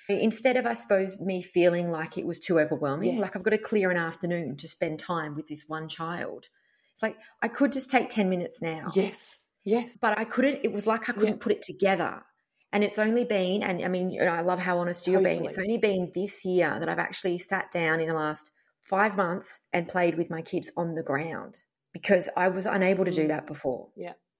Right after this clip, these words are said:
Speaker 1: And I'm not talking long
Speaker 2: Mm.
Speaker 1: periods, by the way. I'm
Speaker 2: Yeah.
Speaker 1: talking, like, ten, fifteen minute blocks.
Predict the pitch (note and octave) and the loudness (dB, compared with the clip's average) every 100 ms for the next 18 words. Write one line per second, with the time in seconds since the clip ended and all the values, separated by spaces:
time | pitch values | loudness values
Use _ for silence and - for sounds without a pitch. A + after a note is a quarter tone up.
0 | _ G3 G#3+ A#3+ A#3+ A#3 G#3 G3 F#3+ E3+ | _ -2 2 2 2 -2 2 4 4 2
1 | F#3+ D#3 B2 - - E3 D#3+ D#3 D#3 - | 2 4 2 0 2 2 4 2 -2 0
2 | D3 G3 F3+ F3 E3 D3+ - G3 F3 E3 | 2 6 4 4 -4 -6 -6 -2 -2 0
3 | F3+ F3+ E3+ D#3 - _ _ _ F3 E2 | 0 0 -2 -6 -10 _ _ _ 6 6
4 | - - - | 0 -8 -10